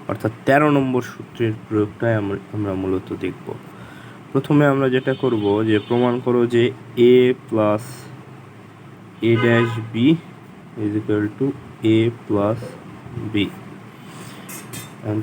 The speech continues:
তেরো নম্বর সূত্রটা যদি আমরা সাইডে নোট করি, ওই খাতা দেখে, আমাদের তেরো নম্বর সূত্র,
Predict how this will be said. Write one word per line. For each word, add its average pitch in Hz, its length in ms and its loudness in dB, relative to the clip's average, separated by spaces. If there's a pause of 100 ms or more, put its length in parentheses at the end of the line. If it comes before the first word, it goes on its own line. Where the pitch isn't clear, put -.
তেরো 143 240 6
নম্বর 135 200 0 (100)
সূত্রটা 131 500 0
যদি 123 140 2 (100)
আমরা 117 160 2 (120)
সাইডে 110 420 2
নোট 113 140 0 (120)
করি, 101 220 4 (1800)
ওই 104 100 -2 (100)
খাতা 107 240 -4 (120)
দেখে, 98 260 -4 (840)
আমাদের 101 260 -6 (100)
তেরো 101 240 -4
নম্বর 92 220 -4 (100)
সূত্র, 95 300 -10